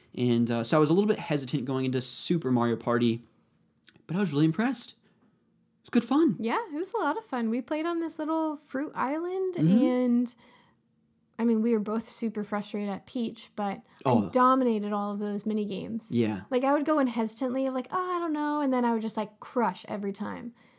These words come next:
Speaker 2: First place.
Speaker 1: Yeah, but that little bitch, she just, like, went around the
Speaker 2: <laughs>
Speaker 1: map and, like,
Speaker 2: She,
Speaker 1: she
Speaker 2: okay.
Speaker 1: teleported to the star every single freaking
Speaker 2: That,
Speaker 1: time.
Speaker 2: and she got two stars in one turn,
Speaker 1: One
Speaker 2: which
Speaker 1: turn.
Speaker 2: you shouldn't be allowed to do because that's just frustrating.
Speaker 1: And where the heck did the cha-, the rules change to it's not twenty coins anymore, it's
Speaker 2: Yeah,
Speaker 1: ten?
Speaker 2: I didn't like that.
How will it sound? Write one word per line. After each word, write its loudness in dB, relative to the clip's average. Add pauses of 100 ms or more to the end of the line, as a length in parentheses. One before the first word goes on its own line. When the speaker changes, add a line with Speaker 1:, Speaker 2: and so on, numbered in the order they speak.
(400)
Speaker 2:
First -6
place. -18
Speaker 1:
Yeah, 4
but 6
that 4
little 4
bitch, 4
she 4
just, 4
like, 4
went 10
around 10
the 10
Speaker 2:
<laughs> 6
Speaker 1:
map 6
and, 6
like, 6
Speaker 2:
She, 6
Speaker 1:
she 6
Speaker 2:
okay. 4
Speaker 1:
teleported 8
to 8
the 4
star 6
every 6
single 4
freaking 0
Speaker 2:
That, 8
Speaker 1:
time. 4
Speaker 2:
and 4
she 2
got 0
two 2
stars 0
in 2
one 0
turn, -4
Speaker 1:
One 10
Speaker 2:
which 4
Speaker 1:
turn. 4
Speaker 2:
you 6
shouldn't 2
be 6
allowed 2
to -8
do -2
because -4
that's -4
just -6
frustrating. -8
Speaker 1:
And 12
where 12
the 8
heck 2
did 2
the 6
cha-, 2
the 2
rules 8
change 2
to 6
it's 4
not 4
twenty 4
coins 2
anymore, 4
it's -2
Speaker 2:
Yeah, 6
Speaker 1:
ten? 6
Speaker 2:
I 4
didn't 6
like 4
that. -4